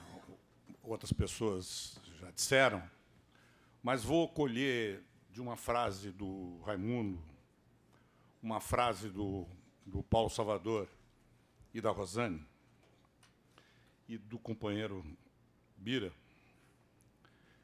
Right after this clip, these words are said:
é, pra fazer, nesses três minutos, uma observação.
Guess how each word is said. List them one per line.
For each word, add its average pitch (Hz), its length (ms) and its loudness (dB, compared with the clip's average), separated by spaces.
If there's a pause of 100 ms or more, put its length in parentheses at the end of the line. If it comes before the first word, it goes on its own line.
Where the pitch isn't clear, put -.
(240)
é, 107 920 0 (1500)
pra 127 160 6
fazer, 127 640 4 (320)
nesses 120 340 0
três 131 300 0
minutos, 110 560 0 (1120)
uma 113 840 0 (560)
observação. 113 680 2